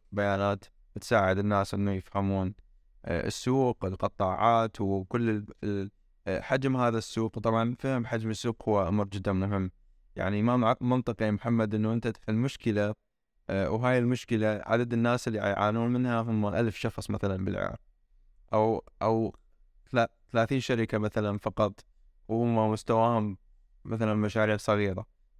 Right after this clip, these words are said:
من راح يدفع لك؟ شو راح تعيش إذا أنت تحل هاي المشكلة؟ فأنت دايمًا لازم تفكر، يعني، لما تحل مشكلة بقطاع معين أو حتى لمستهلكين،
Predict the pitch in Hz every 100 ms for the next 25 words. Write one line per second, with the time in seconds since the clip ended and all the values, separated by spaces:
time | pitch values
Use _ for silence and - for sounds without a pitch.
0 | - 165 160 117 110 101 98 92 92 -
1 | 123 113 107 107 107 - 101 95 92 98
2 | - - 98 92 87 - - - - -
3 | - _ 123 135 160 160 156 139 113 -
4 | 135 139 139 127 - 147 - 117 107 92
5 | 104 104 107 107 101 - 139 131 135 -
6 | 117 110 110 - 87 107 104 104 95 104
7 | 104 95 92 - - 107 98 - _ -
8 | - - 107 107 - 104 98 101 104 101
9 | 101